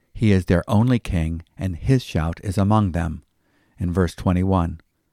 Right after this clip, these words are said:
Numbers chapter twenty-four gives us a hint that it wasn't until after these first two prophecies were given that Balaam concluded that it pleased the Lord to bless Israel. He did not need to go as at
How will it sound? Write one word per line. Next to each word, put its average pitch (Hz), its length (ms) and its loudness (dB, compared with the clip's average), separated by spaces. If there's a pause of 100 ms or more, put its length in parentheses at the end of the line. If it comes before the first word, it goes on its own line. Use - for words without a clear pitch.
(540)
Numbers 123 360 2
chapter 117 320 2
twenty-four 95 800 0 (420)
gives 104 180 2
us 107 140 0
a 110 60 2
hint 92 380 0 (340)
that 90 120 0
it 98 100 0
wasn't 120 340 2
until 110 380 2
after 117 340 0
these 95 280 0
first 131 360 0
two 120 220 2
prophecies 87 800 0
were 90 140 -2
given 85 440 -2 (380)
that 85 220 -4
Balaam 104 340 4
concluded 95 640 0 (300)
that 85 120 2
it 87 140 -2
pleased 107 420 2
the 110 100 2
Lord 87 380 2
to 90 80 0
bless 87 440 -2
Israel. 82 560 -4 (600)
He 104 140 2
did 123 140 6
not 143 200 2
need 98 440 2
to 95 280 2
go 98 400 4
as 92 240 -2
at 92 200 -2